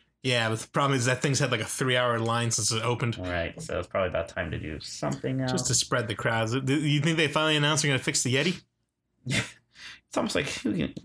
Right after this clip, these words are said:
Speaker 2: pardon me, well, I'm done riding that ride, so I'm almost like, "Who cares?" Maybe they would.
Speaker 1: Coward.
Speaker 2: Well, like you said, they still need that. They can't afford to close that ride.
Speaker 1: I don't know. I mean, it doesn't,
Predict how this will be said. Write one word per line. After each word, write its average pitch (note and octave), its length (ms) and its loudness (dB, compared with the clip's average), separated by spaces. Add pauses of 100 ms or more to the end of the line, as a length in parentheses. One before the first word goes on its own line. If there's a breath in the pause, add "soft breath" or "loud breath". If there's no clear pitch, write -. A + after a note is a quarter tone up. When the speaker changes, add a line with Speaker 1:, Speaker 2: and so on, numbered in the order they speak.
(160)
Speaker 2:
pardon B3 240 0
me, - 80 -10
well, D3+ 420 0 (300 loud breath)
I'm F3 180 0
done D#3 220 2
riding A#2+ 300 2
that G#2 140 2
ride, F#2 280 2
so G#2+ 80 0
I'm G#2 120 0
almost F#2+ 200 -2
like, F#2+ 100 -2
"Who G2+ 80 -6
cares?" - 300 -8
Maybe C3 280 2
they G#2+ 120 2
would. G2 120 2
Speaker 1:
Coward. F3+ 460 0 (240 loud breath)
Speaker 2:
Well, G#3 140 2
like A3+ 160 2
you A3+ 60 2
said, D#4 220 2
they D#3+ 100 2
still F#3 200 0
need F3+ 200 2
that. D#3 240 0
They D#3 100 2
can't G#3+ 320 0
afford G3+ 260 0
to G3+ 60 -4
close G3+ 240 2
that F#3 180 2
ride. E3+ 440 2 (840 loud breath)
Speaker 1:
I F#3+ 60 4
don't A3 100 2
know. A#3+ 220 4
I F3 80 4
mean, D#3+ 200 4
it D#3+ 120 0
doesn't, F3+ 500 2